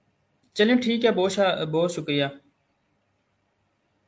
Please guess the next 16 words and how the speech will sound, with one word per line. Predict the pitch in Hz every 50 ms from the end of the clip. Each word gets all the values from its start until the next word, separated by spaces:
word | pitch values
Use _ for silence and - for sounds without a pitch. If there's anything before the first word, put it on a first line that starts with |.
| _ -
आप | 139 143 143
सबका | 143 156 147 143 156
जी, | 156 156 160
बहुत | 143 143 147 147
शुक्रिया | 151 139 123 135 139 143 139
आपने | 135 127 131 135 135 135
ये | 131 131
बताए | 127 127 120 120 113 110 120
हैं, | 131 135 127 - _ _ _
ठीक | - 117 113 127
है। | 143 160 - - - _ _ _ _ _ _ _ _ _ _ _ _ _ _ _ _ _ _ _ _ _ _ _ _ _ _ _ _ _ _ _ _ _ _ _ _ _ _ _ _ _ _ _ _ _ _ _ _ - - - - - - _ _ - -
अ, | 131 131 127
जी, | 123 123 127 135 139 139 147 151 143 -
अ, | - - 139
ठीक | 131 135 - 143 143 139 147 143 143
है, | 139 135 135 135 135 135 -